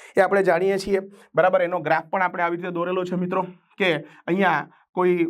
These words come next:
એક્સિસ ઉપર ગ્રાફ દોરી અને પ્રક્રિયા કોઈ એક સ્ટેપથી શરૂઆત થાય, એ બીજામાં જાય, પછી ત્રીજા સ્ટેપમાં જાય, ચોથા સ્ટેપમાં અને ફરી પાછા આપણે સમજો કે ચાર સ્ટેપની પ્રક્રિયા કરી, બરાબર? એ,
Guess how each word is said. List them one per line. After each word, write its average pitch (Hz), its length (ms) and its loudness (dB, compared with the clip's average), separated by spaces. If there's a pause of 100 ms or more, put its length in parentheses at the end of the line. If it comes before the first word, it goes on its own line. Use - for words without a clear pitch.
(140)
એક્સિસ 165 320 -6
ઉપર 175 180 0
ગ્રાફ 160 340 0
દોરી 202 160 2
અને 180 120 -2
પ્રક્રિયા 175 440 -2
કોઈ 175 220 -4
એક 175 100 -8
સ્ટેપથી 165 340 -4
શરૂઆત 190 380 2
થાય, 147 180 0 (320)
એ 165 140 0
બીજામાં 170 520 2
જાય, 147 220 0
પછી 151 140 -4
ત્રીજા 165 280 0
સ્ટેપમાં 170 400 -2
જાય, 147 200 0
ચોથા 156 180 0
સ્ટેપમાં 160 380 -2
અને 147 100 -4
ફરી 175 180 2
પાછા 170 380 0 (220)
આપણે 175 160 -4
સમજો 165 260 -2
કે 170 80 -2
ચાર 165 240 2
સ્ટેપની 170 320 -4
પ્રક્રિયા 170 540 0
કરી, 196 260 2 (260)
બરાબર? 180 460 0
એ, 165 140 0